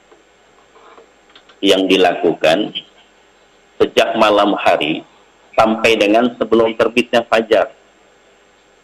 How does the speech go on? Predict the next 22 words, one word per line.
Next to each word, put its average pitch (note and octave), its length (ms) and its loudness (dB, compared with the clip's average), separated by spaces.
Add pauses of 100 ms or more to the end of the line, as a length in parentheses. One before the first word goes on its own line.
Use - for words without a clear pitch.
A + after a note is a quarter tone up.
(680)
Ya. F#2+ 160 0 (1040)
Dan A2 160 2
itu B2 240 0
dilakukan C3+ 640 0
setiap A2+ 400 -2
hari. D#2+ 240 -2 (1800)
Tidak F2+ 240 2
boleh A2+ 640 0
niat G2 320 2
itu G2 240 -2
langsung G#2 480 0
kumulatif G2 560 0
satu G2 240 -2
bulan. F2+ 400 0 (240)
Tidak D#2 160 -4
ada. - 240 -10 (240)
Karena F2 240 0
ini G2+ 240 2
ibadah D#2 240 -2 (160)
hari. - 160 -12 (640)
Ya. - 160 -10 (1400)
Kecuali G#2 720 0